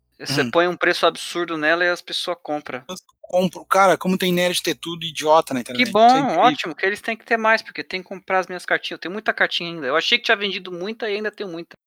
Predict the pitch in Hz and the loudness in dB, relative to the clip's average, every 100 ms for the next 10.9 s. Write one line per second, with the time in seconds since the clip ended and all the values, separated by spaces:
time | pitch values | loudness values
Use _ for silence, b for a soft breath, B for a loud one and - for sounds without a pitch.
0 | _ - 180 196 185 - 240 262 247 277 | _ 0 4 6 6 6 4 6 6 4
1 | - 240 - 208 190 185 - 160 139 170 | 4 2 2 0 2 2 2 2 0 0
2 | 147 156 202 175 139 180 185 180 - 165 | 0 -2 0 -2 -2 -4 -4 -4 -4 -4
3 | 160 160 160 151 143 147 143 151 127 113 | -2 0 0 0 -2 -2 -2 -2 -2 -4
4 | 101 - - - _ _ - 107 110 117 | -8 -12 -16 -20 _ _ -10 -8 -8 -16
5 | _ _ _ 139 160 143 143 - _ - | _ _ _ -14 -12 -12 -16 -18 _ -4
6 | 147 139 156 151 156 156 151 147 147 139 | -2 0 2 4 4 4 2 2 2 0
7 | 143 - 160 175 170 190 202 220 202 202 | -4 -4 0 2 6 6 6 4 6 6
8 | 180 156 160 170 196 - 190 175 202 208 | 6 4 2 2 0 -4 -4 -2 -2 -2
9 | 190 180 170 - 160 151 139 165 170 165 | -4 -6 -8 -10 -8 -6 -4 -4 -2 -2
10 | 156 170 147 165 160 190 147 120 | 0 0 0 2 4 4 2 -4